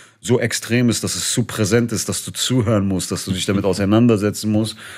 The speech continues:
Speaker 1: da ist es, also für die jetzige Generation ist es irgendwie auf jeden Fall ein bisschen zu anstrengend.
Speaker 2: Mhm.
Speaker 1: Aber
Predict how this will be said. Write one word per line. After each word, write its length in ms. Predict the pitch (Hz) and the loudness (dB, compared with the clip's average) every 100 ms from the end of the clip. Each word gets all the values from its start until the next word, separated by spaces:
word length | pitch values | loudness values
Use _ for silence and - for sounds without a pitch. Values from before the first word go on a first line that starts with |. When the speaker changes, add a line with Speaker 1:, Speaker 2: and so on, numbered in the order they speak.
| - - | -20 -10
Speaker 1:
da 120 | 87 | -4
ist 120 | 90 90 | -4 -4
es, 220 | 85 - | -6 -4
also 240 | 90 85 85 | -4 -4 -6
für 100 | 92 | -8
die 60 | 90 | -6
jetzige 580 | 87 - 85 82 82 | -6 -6 -6 -4 -6
Generation 680 | - 85 82 78 - 82 85 | -6 -6 -4 -6 -6 -8 -10
ist 80 | 82 | -12
es 160 | 78 - | -14 -10
irgendwie 380 | 85 80 82 | -8 -6 -8
auf 160 | 82 82 | -10 -8
jeden 140 | 85 82 | -8 -6
Fall 120 | 85 | -6
ein 80 | 82 | -6
bisschen 220 | - 87 | -8 -10
zu 160 | - | -8
anstrengend. 520 | 87 87 - 85 85 - - | -8 -4 -4 -6 -8 -12 -6
Speaker 2:
Mhm. 320 | 92 92 104 - | -4 -2 -4 -6
Speaker 1:
Aber 360 | 95 101 98 | -2 0 0